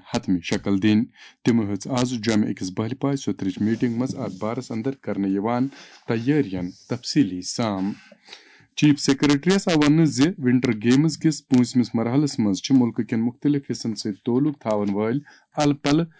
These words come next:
ساس کھلٲڑۍ شرکت کران۔ چیف سیکرٹریَن ووٚن وندٕ کھیل اند واتنہٕ پتہٕ بین الاقوٲمی سوترُک سکینگ مُقابلہٕ منعقد کرناونہٕ باپتھ تہِ۔ تۄہہِ پاوو یاد زِ یِم کھیل مُقابلہٕ سپدن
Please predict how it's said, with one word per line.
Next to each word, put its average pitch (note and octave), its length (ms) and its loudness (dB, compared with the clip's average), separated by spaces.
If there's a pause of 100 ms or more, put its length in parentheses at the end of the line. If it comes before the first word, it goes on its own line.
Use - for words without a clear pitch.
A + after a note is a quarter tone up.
(100)
ساس C#3+ 520 -4
کھلٲڑۍ G2+ 320 -6
شرکت A2 440 -4
کران۔ G#2+ 400 0 (340)
چیف B2+ 260 2
سیکرٹریَن B2 720 0
ووٚن D3+ 200 2
وندٕ A2 260 -2
کھیل A2 200 -2 (100)
اند B2+ 220 0
واتنہٕ G#2+ 440 -2
پتہٕ A#2 260 -2 (320)
بین B2 360 2
الاقوٲمی B2+ 460 0
سوترُک B2 480 -2
سکینگ D3+ 440 2
مُقابلہٕ A2 540 0 (100)
منعقد A#2 380 -4
کرناونہٕ G2+ 440 -6
باپتھ G2+ 400 -8
تہِ۔ G#2+ 180 0 (1500)
تۄہہِ C3+ 160 2
پاوو C#3+ 260 4
یاد D#3 240 4
زِ D#3+ 100 0
یِم C#3 240 6
کھیل C#3 240 2
مُقابلہٕ B2 400 0
سپدن A#2+ 400 0